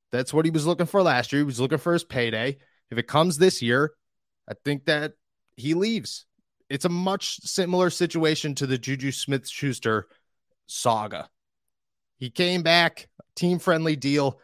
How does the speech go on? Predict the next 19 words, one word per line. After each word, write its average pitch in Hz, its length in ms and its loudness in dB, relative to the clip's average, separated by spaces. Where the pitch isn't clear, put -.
He 120 120 -6
didn't 151 180 2
have 156 140 4
a 147 60 0
market. 135 560 0
The 127 80 -4
next 147 340 -2
year, 151 220 4
he 135 200 -2
had 117 120 -2
a 107 60 -6
little 160 260 4
bit 151 160 4
of 143 100 0
a 147 40 2
market. 139 580 0
Somebody 156 400 0
signed 143 400 2
him. 131 220 0